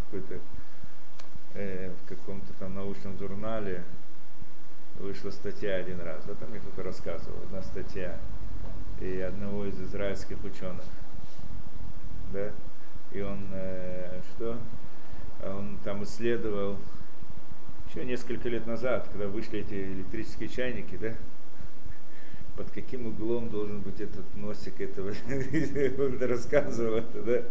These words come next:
под каким углом это, значит, сколько он души вложил в это, сколько он это исследовал, рассматривал, изучал,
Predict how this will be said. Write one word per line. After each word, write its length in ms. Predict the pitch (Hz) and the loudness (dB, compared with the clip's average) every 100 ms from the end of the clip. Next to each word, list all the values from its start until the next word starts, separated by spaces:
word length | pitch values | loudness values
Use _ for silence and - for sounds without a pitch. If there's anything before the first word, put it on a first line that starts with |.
| - - - - - 180 170 - - | 0 0 0 0 0 0 0 0 0
под 120 | 104 | 0
каким 560 | - - 131 139 143 | 0 0 0 0 0
углом 340 | 127 117 127 127 | 0 0 0 0
это, 160 | 117 | 0
значит, 380 | 104 101 120 120 | 0 0 0 0
сколько 460 | - - 131 127 127 | 0 0 0 0 0
он 160 | 123 | 0
души 280 | 117 117 120 | 0 0 0
вложил 440 | 113 110 95 110 104 | 0 0 -2 -2 -2
в 80 | |
это, 240 | 101 98 104 | 0 0 0
сколько 340 | - 107 104 | 0 0 0
он 80 | 104 | 0
это 140 | 104 | 0
исследовал, 600 | 104 - 101 104 95 95 | 0 0 0 0 0 -2
рассматривал, 880 | 98 98 - 98 95 - 90 92 95 | 0 -2 0 -2 0 0 0 0 0
изучал, 600 | 95 98 - 101 95 98 | 0 0 0 0 -2 0